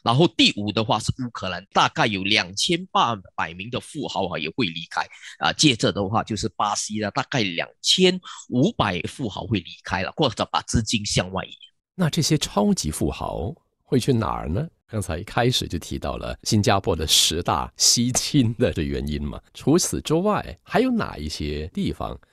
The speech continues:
Speaker 2: 是超级富豪会感兴趣的？
Speaker 1: 但是非常的惊讶的话，其实这些富豪根据这个报告的首选，第一个目的地是阿联酋，其次是澳大利亚，第三的话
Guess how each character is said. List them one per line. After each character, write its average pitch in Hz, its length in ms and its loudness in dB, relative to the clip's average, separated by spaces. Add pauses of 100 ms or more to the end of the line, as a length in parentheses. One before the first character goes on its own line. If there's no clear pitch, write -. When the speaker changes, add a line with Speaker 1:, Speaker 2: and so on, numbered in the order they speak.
(260)
Speaker 2:
是 - 220 0
超 - 280 2
级 147 200 -4
富 - 180 -4
豪 65 420 -6 (280)
会 69 340 -4
感 - 220 -8
兴 - 240 -4
趣 - 200 -10
的？ - 140 -14 (160)
Speaker 1:
但 403 120 -10
是 359 100 2
非 349 220 4
常 240 180 2
的 226 100 6
惊 247 340 0
讶 262 220 0
的 120 140 0
话， 156 220 -2
其 185 320 2
实 139 480 0
这 330 260 2
些 262 240 2
富 269 400 -4
豪 127 240 0
根 190 180 0
据 170 140 -2
这 160 160 -2
个 147 140 -2
报 139 260 2
告 104 240 -4
的 - 100 -4
首 180 400 4
选， - 240 4 (240)
第 330 220 2
一 294 60 6
个 277 160 2
目 240 200 -2
的 214 160 -2
地 170 220 -4
是 - 220 -6
阿 202 180 -4
联 131 240 -2
酋， - 220 -2 (300)
其 202 360 6
次 320 260 6
是 208 260 0 (100)
澳 196 180 2
大 135 220 -2
利 123 160 -8
亚， - 120 -14 (440)
第 277 160 4
三 214 500 2
的 156 140 2
话 156 200 0